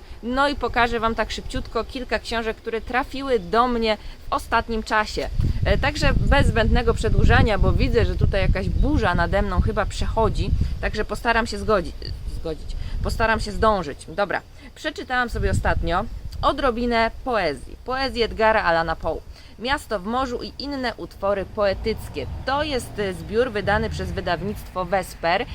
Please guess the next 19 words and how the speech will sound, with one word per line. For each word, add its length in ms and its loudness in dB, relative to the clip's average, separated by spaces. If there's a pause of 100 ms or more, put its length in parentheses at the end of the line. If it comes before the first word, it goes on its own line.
(140)
Przez 200 -6
wydawnictwo 640 -2
Vesper 400 -4
w 80 -10
dwa 300 2
tysiące 600 -4
osiemnastym 720 -4
roku. 400 0 (360)
E, 180 2
wyboru 460 0
tych 220 -6
wierszy 560 -2
dokonał 680 -4
Maciej 680 -2 (340)
Płaza. 640 0 (840)
Napisał 420 -6
też 120 -8
tutaj 240 -10
posłowie. 600 -4